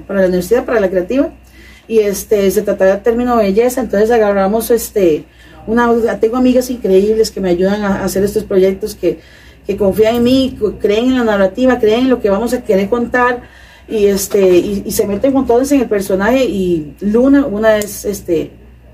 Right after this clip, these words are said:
eh, de este proyecto que estoy comentando, y lo hicimos como en el agua, este, ella acostada, con las vendas, usamos el cliché de las, de las muñecas Barbie. Es una imagen que yo cuando la veo, y este, y concursó ahí en la Universidad Creativa y ganó el primer lugar.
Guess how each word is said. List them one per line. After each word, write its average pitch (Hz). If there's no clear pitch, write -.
eh, 190
de 190
este 202
proyecto 214
que 220
estoy 214
comentando, 208
y 202
lo 190
hicimos 196
como 208
en 180
el 175
agua, 208
este, 202
ella 202
acostada, 214
con 196
las 185
vendas, 220
usamos 220
el 226
cliché 214
de 233
las, 185
de 190
las 180
muñecas 202
Barbie. 208
Es 226
una 269
imagen 277
que 220
yo 220
cuando 269
la 240
veo, 294
y 220
este, 202
y 185
concursó 220
ahí 302
en 285
la 294
Universidad 240
Creativa 277
y 226
ganó 220
el 226
primer 262
lugar. 262